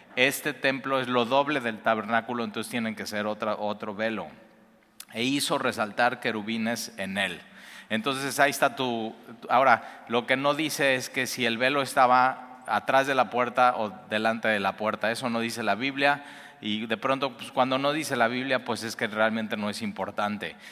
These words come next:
Entonces ahora sí, vamos a regresar a Primera de Reyes capítulo siete, y entonces si te diste cuenta que en el video no estaba el, el velo, pues sí, los que hacen los videos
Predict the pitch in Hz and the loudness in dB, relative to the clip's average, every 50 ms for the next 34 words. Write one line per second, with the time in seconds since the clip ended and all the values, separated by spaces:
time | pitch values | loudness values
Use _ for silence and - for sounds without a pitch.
0 | - - - 131 131 143 151 151 135 120 131 117 135 160 190 185 170 165 135 131 | -18 -8 -4 -2 2 4 6 6 6 4 4 4 4 4 4 2 0 0 0 0
1 | 131 120 - - 139 139 139 123 127 117 113 123 135 139 139 131 127 127 123 123 | 0 0 2 4 4 4 2 0 -2 -2 0 2 4 4 4 4 2 -2 -2 -2
2 | 113 - - 107 98 - 117 110 - 120 110 104 101 92 87 - - - 127 127 | -4 -4 -4 -4 -4 -4 -6 -6 -6 -4 -4 -2 -4 -4 -6 -10 -8 -4 -2 -2
3 | 127 113 - 143 160 127 - - - - - - - - - - - _ _ _ | -2 0 -2 -4 -4 -4 -8 -16 -20 -20 -20 -20 -20 -20 -20 -20 -20 _ _ _
4 | - 107 107 110 135 131 120 143 135 - - 127 117 - 123 131 143 139 - 156 | -6 -6 -4 -4 -4 -4 -2 -2 -2 -2 -2 -4 0 2 2 2 2 2 0 -2
5 | 131 139 135 131 127 139 123 127 117 113 110 107 107 110 113 120 127 127 123 123 | 0 0 0 2 2 2 2 2 0 0 0 -2 -2 -2 0 0 0 2 2 0
6 | 127 123 - 127 117 117 117 117 117 117 117 110 107 101 98 98 98 98 95 90 | -2 2 4 4 6 8 8 8 6 6 4 2 -2 -2 -2 -4 -4 -4 -6 -6
7 | 90 - - - - - - - - - 101 101 104 101 101 - - - - - | -8 -12 -18 -20 -20 -20 -20 -14 -8 -6 -4 -4 -4 -6 -8 -10 -14 -20 -8 -2
8 | 113 120 135 139 147 151 170 175 - - - - - - - - _ _ _ _ | 0 2 2 2 2 0 -2 -2 -6 -12 -20 -20 -20 -20 -20 -20 _ _ _ _
9 | _ - 104 95 - 139 147 156 156 - - 120 110 110 104 - - - - - | _ -14 -12 -8 -4 -4 -4 -4 -4 -6 -6 -4 -4 -4 -4 -6 -10 -14 -6 -2
10 | 113 113 117 120 127 131 120 107 107 107 107 110 120 131 143 143 151 151 - - | 0 0 2 0 0 -4 -4 -4 -4 -4 -2 0 2 2 2 2 0 -4 -6 -10
11 | 139 | -14